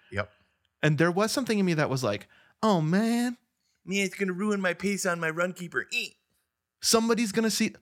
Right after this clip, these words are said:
Speaker 2: Who? Who cares?
Speaker 1: <laughs>
Speaker 2: So there was just some sort of, like, shift in me today on that where I was like, "It's, I'm gonna be happy with the fact that I feel like I could go forever right now instead of being like,
Speaker 1: Yeah.
Speaker 2: oh, my pace suffered."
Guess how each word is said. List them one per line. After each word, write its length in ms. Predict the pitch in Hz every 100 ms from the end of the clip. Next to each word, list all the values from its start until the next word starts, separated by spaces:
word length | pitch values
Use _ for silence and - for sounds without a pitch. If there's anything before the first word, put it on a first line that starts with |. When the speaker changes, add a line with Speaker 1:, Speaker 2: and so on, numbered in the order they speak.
| _ _ _
Speaker 2:
Who? 460 | - 302 247 139 - _ _ _ _
Who 180 | 247 294
cares? 800 | - 254 262 123 110 - - - _ _
Speaker 1:
<laughs> 520 | 139 - - - 165 139 143 143 104 120 - 113 - - - - - - -
Speaker 2:
So 120 | 208
there 140 | 214 254
was 160 | 277
just 340 | 254 254 - 196
some 280 | - 180 196
sort 200 | 226 233
of, 140 | 202
like, 360 | 156 139 - - - - -
shift 360 | - 147 139 147
in 100 | 135
me 180 | 135 135
today 520 | 123 131 131 127 139 -
on 180 | 131 127
that 180 | 127
where 120 | 127 127
I 60 |
was 140 | 135 123
like, 240 | 98 - - - _ _ _ _ _ _
"It's, 240 | 143 143 - _ _ _ _ _ -
I'm 200 | 165 214
gonna 160 | 208 160
be 140 | 147
happy 340 | 147 160 135
with 160 | 123 120
the 100 | 127
fact 300 | 120 120 -
that 120 | - -
I 120 | 131
feel 180 | 139 127
like 160 | 120
I 80 | 120
could 120 | 110
go 140 | 110 113
forever 420 | 113 120 131 107
right 180 | 95 95
now 260 | 113 107 104
instead 400 | 131 131 135 117
of 120 | 113
being 300 | 120 110 107
like, 240 | 95 87 95
Speaker 1:
Yeah. 140 | -
Speaker 2:
oh, 200 | 185 185
my 180 | 180 151
pace 340 | 139 - 175 -
suffered." 580 | 143 127 - - -